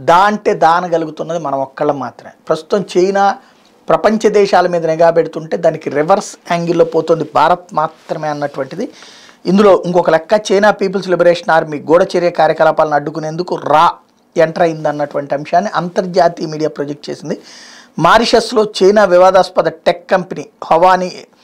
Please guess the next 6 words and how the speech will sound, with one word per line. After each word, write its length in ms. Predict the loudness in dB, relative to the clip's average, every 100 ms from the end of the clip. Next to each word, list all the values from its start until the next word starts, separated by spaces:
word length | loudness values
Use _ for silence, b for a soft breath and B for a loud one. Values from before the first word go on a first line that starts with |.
| b b b 0
హవావి 340 | 4 4 4
ఇంటర్నేషనల్ 680 | -2 -4 -2 -2 -4 -6 -10
సీసీ 360 | -6 -4 -4 -4
కెమెరాల 420 | -2 2 2 2
నెట్వర్క్ 460 | -2 0 0 0 -6
నిర్మిస్తోంది. 540 | -8 -8 -8 -8 -10